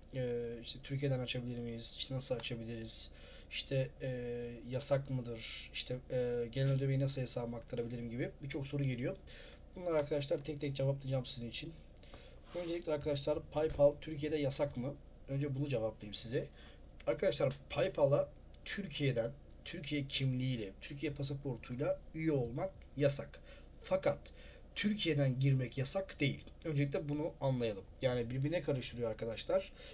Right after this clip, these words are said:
Ee, kesinlikle bir, e, PayPal hesabınıza Türkiye'den sorunsuz girebilirsiniz.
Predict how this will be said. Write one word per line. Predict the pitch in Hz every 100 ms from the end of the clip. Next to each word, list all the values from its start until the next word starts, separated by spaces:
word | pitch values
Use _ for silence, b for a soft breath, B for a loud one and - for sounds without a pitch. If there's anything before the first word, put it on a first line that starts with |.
| B B B 131
Ee, | 131 127
kesinlikle | 147 170 - 151
bir, | 147 147 139 - -
e, | 131 127 117
PayPal | 143 143 147
hesabınıza | 131 120 117 117 139
Türkiye'den | 156 139 123 -
sorunsuz | - 139 143 139
girebilirsiniz. | 139 131 127 117 113 131 -